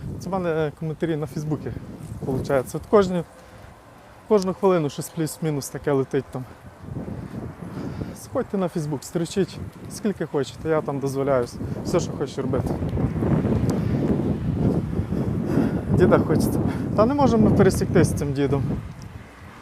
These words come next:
Треба було в нього контакти взяти, я так подумав. А то я щось наїхав на нього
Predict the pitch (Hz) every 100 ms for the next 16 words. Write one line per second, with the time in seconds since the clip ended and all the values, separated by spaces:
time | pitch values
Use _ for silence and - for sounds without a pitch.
0 | - - 226 233 226 208 185 214 202 185
1 | 170 165 139 - 120 135 131 143 139 127
2 | - 135 139 135 160 220 202 - - -
3 | - 202 202 196 175 202 226 208 170 160
4 | 156 151 139